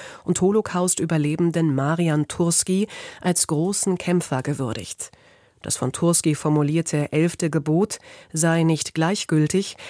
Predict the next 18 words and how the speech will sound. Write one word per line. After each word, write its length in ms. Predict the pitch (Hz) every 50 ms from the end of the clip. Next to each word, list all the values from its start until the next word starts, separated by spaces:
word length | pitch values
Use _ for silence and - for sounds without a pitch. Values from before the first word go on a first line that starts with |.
| - -
müsse 260 | - 185 180 - 196 180
bewahrt 440 | 180 185 175 180 180 190 - -
werden, 400 | 151 139 143 - - 151 147 135 - - - - -
führte 300 | - - 139 131 - 135
Steinmeier 600 | - - 135 139 135 135 131 120 131 127 - -
aus. 340 | - - - - - - - _ _ _ _ _ _ -
Kulturstaatsministerin 1300 | - - 143 - - - 160 160 151 - - 139 147 151 - - 160 147 143 139 - 151 143 147 147 143
Roth 380 | 135 143 151 170 208 - - - - - - - -
bezeichnete 560 | - 202 - - 190 190 190 - 196 - 185 -
Turski 540 | - - 180 196 208 - - - 208 208
als 300 | - - 170 - - -
Menschen 500 | 151 147 156 180 190 - - 208 202 202
von 300 | 190 - - 175 165 160
unfassbarer 840 | 151 - 196 208 - - 185 170 170 - - - 160 165 160 156 147
Güte, 560 | 139 143 156 175 170 - - 196 196 202 -
Mut 400 | - 147 151 160 165 165 - -
und 220 | - - 165 170 -
Kämpfergeist. 920 | - - 165 160 156 - - 117 - 117 95 - - - - - -